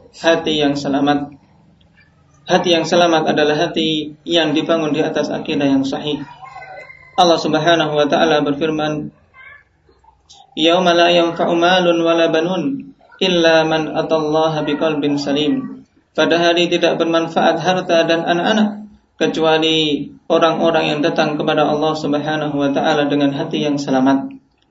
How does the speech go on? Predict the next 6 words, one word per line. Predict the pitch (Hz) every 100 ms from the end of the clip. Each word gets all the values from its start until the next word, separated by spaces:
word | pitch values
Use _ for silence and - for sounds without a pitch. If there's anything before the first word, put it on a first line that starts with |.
| _ _ _ _ _
Qalbun | - 196 190 175
salim | 165 160 170 175 135 - - - _ _ _ _
ditafsirkan | - 160 147 196 180 170
oleh | 165 165
para | 165 165
ulama | 156 147 160 156 -